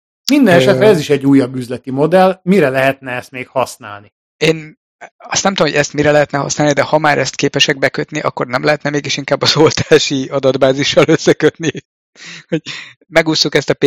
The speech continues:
Speaker 2: C R teszt dolgot, tehát hogy akkor már eleve csak arra hasznosítasz, arra hasznosítasz ilyen tesztet, az ajándéktesztedet,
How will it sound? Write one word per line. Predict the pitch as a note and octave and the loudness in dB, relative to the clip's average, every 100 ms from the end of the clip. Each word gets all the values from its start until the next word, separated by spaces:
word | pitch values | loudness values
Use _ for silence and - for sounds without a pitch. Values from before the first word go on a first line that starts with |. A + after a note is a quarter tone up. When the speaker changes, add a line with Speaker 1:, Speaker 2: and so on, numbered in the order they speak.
| C#3 | 2
Speaker 2:
C | - C#3+ | 4 2
R | |
teszt | - D3+ | 2 0
dolgot, | D3 D3+ B2 | 2 0 0
tehát | A#2+ - | -2 0
hogy | A#2+ | 0
akkor | A#2+ B2+ | 0 0
már | B2 B2 | 2 2
eleve | C#3+ C3+ A2+ | 4 2 2
csak | - | -2
arra | B2+ A#2+ | 0 0
hasznosítasz, | A2 - G#2+ A#2 A#2+ - A#2+ - _ | 0 -4 -4 -2 -4 -4 -4 -6 _
arra | - C3 B2+ B2 A2 | -6 -2 2 2 0
hasznosítasz | A#2 - A#2 - A#2 A#2 G#2+ | -4 -6 -6 -4 -2 -2 -2
ilyen | B2+ A2 A2 | -2 -2 -2
tesztet, | - B2 - E3 - _ _ _ _ _ _ - | -4 -4 -2 -2 -4 _ _ _ _ _ _ -20
az | A#2 - | -20 -6
ajándéktesztedet, | B2 A#2+ A#2+ B2 - C3 - C#3 D3+ - | 0 0 0 -4 -2 -4 -2 0 0 -2